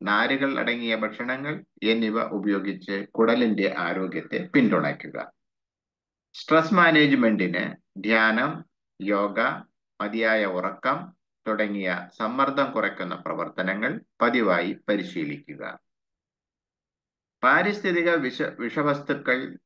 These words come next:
സ്വയം രോഗ പ്രതിരോധ അവസ്ഥകളെ വഷളാക്കുന്ന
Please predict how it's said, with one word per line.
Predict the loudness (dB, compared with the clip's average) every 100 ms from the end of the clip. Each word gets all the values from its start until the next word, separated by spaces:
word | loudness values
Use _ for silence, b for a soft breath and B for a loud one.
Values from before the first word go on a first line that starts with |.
| _ _ _ _ _
സ്വയം | -2 2 2 0
രോഗ | 0 0 0 -2 -4 -10 _ _ _ _ _ -6
പ്രതിരോധ | -2 2 2 2
അവസ്ഥകളെ | 0 -2 -6 -6 -4 -2 0 -2 -4
വഷളാക്കുന്ന | -6 -4 -2 2 2 0 -4 -4 -4 -6